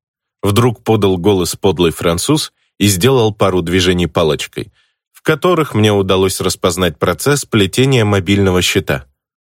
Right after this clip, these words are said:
«С чего бы это?» — прохрипел я в ответ.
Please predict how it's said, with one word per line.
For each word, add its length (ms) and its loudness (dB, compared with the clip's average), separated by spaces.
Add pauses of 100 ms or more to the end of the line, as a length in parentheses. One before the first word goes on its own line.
(760)
«С 60 -4
чего 440 2
бы 140 0
это?» — 400 -2 (500)
прохрипел 640 0
я 180 2
в 60 0
ответ. 440 -4